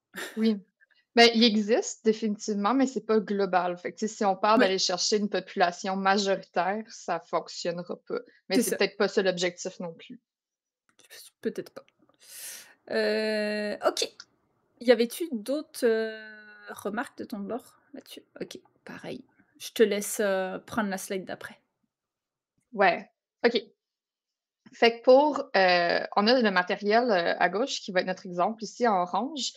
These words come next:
Speaker 2: Puis pour cet exemple-là qu'on considère complexe, qui va avoir, euh, justement de-, du mélange horizontal et vertical avec des slabs dans,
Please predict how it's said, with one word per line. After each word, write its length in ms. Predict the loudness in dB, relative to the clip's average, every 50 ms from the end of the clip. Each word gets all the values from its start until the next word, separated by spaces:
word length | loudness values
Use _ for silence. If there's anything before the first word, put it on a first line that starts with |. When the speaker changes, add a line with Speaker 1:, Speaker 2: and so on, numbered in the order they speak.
| -14 _ _ _ _ _ _ _ _ _ _
Speaker 2:
Puis 400 | -10 -4 -2 0 0 0 -2 -2 -4
pour 120 | -4 0
cet 180 | 2 2 2 2
exemple-là 460 | 2 2 2 2 2 2 2 0 0
qu'on 140 | 0 0 -2
considère 460 | -2 -2 -4 -2 2 4 4 4 4
complexe, 840 | 2 -2 -4 -4 -4 -2 -2 -2 -2 -2 -2 -6 -12 -16 -6 0 2 2 2 2 -2 _ _ _ _ _ _ _ _
qui 160 | -12 -8 2 6
va 120 | 8 10
avoir, 640 | 10 8 6 4 4 6 8 8 8 6 6 4 -2 -4 -2
euh, 600 | 0 0 2 2 2 2 0 0 -2 -6 -8 -10 -12 -14 _ _ _ _ _ -8
justement 480 | -6 -2 0 0 2 2 2 2 2
de-, 420 | 0 -2 -6 -4 -2 0 0 0 -2
du 200 | -4 -6 -8 -4
mélange 500 | -2 0 4 4 4 4 4 2 2 2
horizontal 800 | 2 0 2 2 0 0 0 2 4 6 8 8 8 6 6 4 4
et 120 | 4 4
vertical 760 | 4 4 2 0 -4 -14 -4 0 2 4 4 4 4 2 2
avec 340 | 2 2 2 0 -2 -2 -2
des 120 | -2 -2
slabs 680 | -2 -4 0 4 6 6 6 6 4 2 -4 -6 -8 -10 -14 _ _ _ _ _ _ _ _ _ _ _ _ _ -16
dans, 600 | -6 0 4 4 4 4 2 0 -2 -4 -6